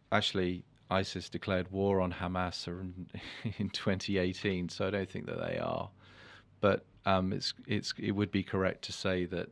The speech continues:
um, Al-Shabaab, which is an Al-Qaeda affiliate, has come out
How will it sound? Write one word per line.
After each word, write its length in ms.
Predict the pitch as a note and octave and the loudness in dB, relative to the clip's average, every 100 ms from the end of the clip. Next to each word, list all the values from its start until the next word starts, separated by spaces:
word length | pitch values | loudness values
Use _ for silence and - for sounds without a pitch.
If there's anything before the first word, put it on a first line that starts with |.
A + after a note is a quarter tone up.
| _ - | _ -4
um, 360 | F2+ F2+ E2+ - | -2 0 -2 2
Al-Shabaab, 640 | G2 F#2 - F#2 F#2 F2+ | 2 4 2 4 4 4
which 260 | F#2+ - - | 0 -2 -4
is 300 | E2+ - - - _ _ - | -6 -8 -12 -18 _ _ -4
an 120 | F#2 | 0
Al-Qaeda 640 | F2 F2+ - F#2+ F2+ F2 | 0 0 2 4 4 0
affiliate, 560 | F2 - B2 G2+ E2+ E2+ - _ - - - _ | -2 2 4 4 2 0 -8 _ -20 -20 -20 _
has 320 | - F#2+ F2+ | 0 0 0
come 280 | - - G2 | -4 0 2
out 260 | F#2 F2+ | 4 2